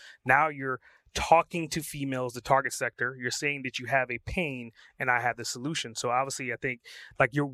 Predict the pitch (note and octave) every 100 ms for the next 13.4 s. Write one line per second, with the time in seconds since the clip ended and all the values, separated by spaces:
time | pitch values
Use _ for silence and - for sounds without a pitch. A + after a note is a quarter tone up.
0 | B2 B2+ D#3+ E3+ D#3+ C#3+ C3 - D#3 D#3
1 | - B2+ A#2+ A#2 C3 C3 A#2 C3 B2+ B2+
2 | B2+ B2+ B2 A#2 A2+ - C#3+ B2+ - B2+
3 | A#2+ A#2 - C3+ C3 C3 D#3+ C#3+ A#2+ -
4 | C3+ - B2 B2 - - - - B2 C3+
5 | A2 C3+ B2+ A#2+ A#2 - _ - - _
6 | - C3 C#3+ C3 - C3 B2+ A#2+ B2 C3
7 | C3 - - D3 D3+ D3 C3 B2 - A#2+
8 | C3+ A3+ D3+ C3+ B2 - F3 C#3 D3 E3+
9 | D#3 - C#3+ C3 B2+ A#2+ A#2+ _ _ B2+
10 | B2 - A#2+ A#2+ A#2+ A2+ D3 E3 D3 C3
11 | A#2+ A#2 - - C3+ A#2 - - _ -
12 | D3+ - B2+ C3 A#2 B2+ B2 A#2+ A#2+ A#2+
13 | B2 B2+ B2